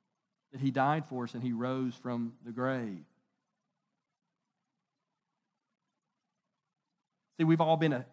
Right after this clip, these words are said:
many of us, right? M-, that if you're a believer, you've been affected by the word of God. That wasn't happening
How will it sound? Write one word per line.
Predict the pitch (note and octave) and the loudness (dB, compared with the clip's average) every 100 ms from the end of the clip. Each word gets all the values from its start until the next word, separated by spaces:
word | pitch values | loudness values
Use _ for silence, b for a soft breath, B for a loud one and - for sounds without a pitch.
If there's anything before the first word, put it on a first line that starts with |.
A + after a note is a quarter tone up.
| - | -4
many | C3 D3+ G3 B2+ | 2 6 6 6
of | A2+ | 4
us, | B2+ E3+ - | 2 -6 -2
right? | C3 D3+ D#3 | 0 0 -2
M-, | C3+ - B2+ | -6 -6 -4
that | C3 | -4
if | B2+ D3 | -2 0
you're | C3+ | 2
a | |
believer, | A#2 B2 F3 D3 | 4 4 4 2
you've | B2 D3 | 0 0
been | C3+ | 0
affected | A2 - D#3+ - A#2 | 0 -2 -2 -2 -4
by | B2 | -4
the | A#2 | -4
word | A2+ B2+ A#2 | -4 -4 -4
of | G2+ | -2
God. | A#2 E3+ A2 - - _ _ _ _ _ _ _ _ _ _ _ _ _ _ _ _ _ _ _ _ _ _ _ _ _ _ _ _ _ _ _ _ _ _ - | -2 -2 -4 -10 -20 _ _ _ _ _ _ _ _ _ _ _ _ _ _ _ _ _ _ _ _ _ _ _ _ _ _ _ _ _ _ _ _ _ _ 2
That | E3 A3 | 4 6
wasn't | G3+ F3+ F3 | 6 6 4
happening | F3 G#3+ B3 D#3+ A#2 | 6 6 4 0 -4